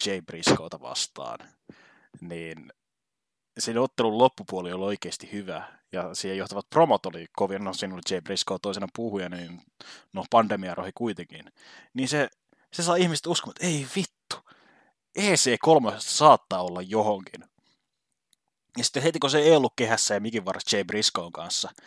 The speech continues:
niin paljon se, että ei vittu, tää kaveri ei kuulu tähän firmaan <laughs> yhtään laisinkaan.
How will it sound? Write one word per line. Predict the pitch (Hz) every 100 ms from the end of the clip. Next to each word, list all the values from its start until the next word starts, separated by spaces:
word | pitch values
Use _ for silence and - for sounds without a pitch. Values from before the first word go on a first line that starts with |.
| - - -
niin | 113 117
paljon | 131
se, | 117
että | 131 -
ei | 151 131 110 -
vittu, | 131 - _ - - - _ _ _
tää | 175 151
kaveri | 143 117 113
ei | 101 -
kuulu | 117 104
tähän | - 110
firmaan | 123 120 107 104 135 -
<laughs> | 214 226
yhtään | 214 - - - 127 143
laisinkaan. | 143 147 - - 117 - - 110 101